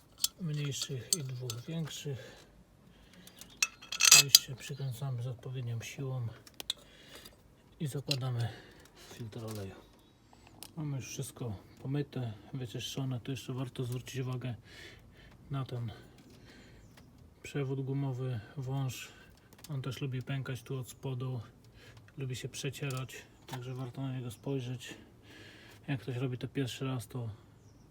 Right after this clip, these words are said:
to trzeba tam zerknąć dookoła, czy nie ma jakiejś, e, dziury i tak dalej, i tak dalej.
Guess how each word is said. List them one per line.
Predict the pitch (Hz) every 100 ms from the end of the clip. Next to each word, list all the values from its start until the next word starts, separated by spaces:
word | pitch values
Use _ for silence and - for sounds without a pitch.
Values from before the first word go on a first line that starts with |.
| - - - - - - - - - -
to | 127
trzeba | - 131
tam | 127 120
zerknąć | 131 127 - 131
dookoła, | 123 131 - 135 127 127 113 - - -
czy | -
nie | 131
ma | 127 123
jakiejś, | 117 127 117 - -
e, | 143 127 127 123 127
dziury | 127 143 131 127 117 - - - - - - - - - -
i | 143
tak | 131
dalej, | 120 127
i | 123
tak | 123
dalej. | 135 151 147